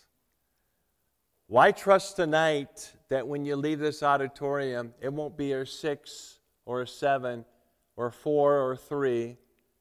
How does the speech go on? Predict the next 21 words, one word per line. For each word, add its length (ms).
It 160
will 120
be 440
a 240
nine 640
or 180
ten. 520
You 680
say, 140
"Pastor, 320
there's 200
no 140
way. 500
You 220
don't 140
understand 520
the 100
trials 680
that 120
I 80
have." 600